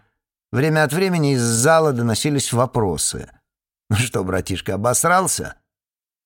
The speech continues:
Из другого конца приходил ответ: «Срал я под окном твоей бабки». Директор Бимбо Штрцалько пресёк нарушение порядка в кинотеатре «Радник». В зале включили свет,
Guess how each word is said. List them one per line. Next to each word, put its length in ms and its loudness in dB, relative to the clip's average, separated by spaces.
Из 160 0
другого 320 2
конца 340 0
приходил 440 -2
ответ: 420 -2
«Срал 440 2
я 160 2
под 160 0
окном 340 2
твоей 300 2
бабки». 560 0
Директор 500 0
Бимбо 460 0
Штрцалько 1000 0
пресёк 500 -2
нарушение 600 -2
порядка 580 -2
в 100 -20
кинотеатре 680 -2
«Радник». 560 -8
В 40 -6
зале 300 2
включили 560 -2
свет, 500 -6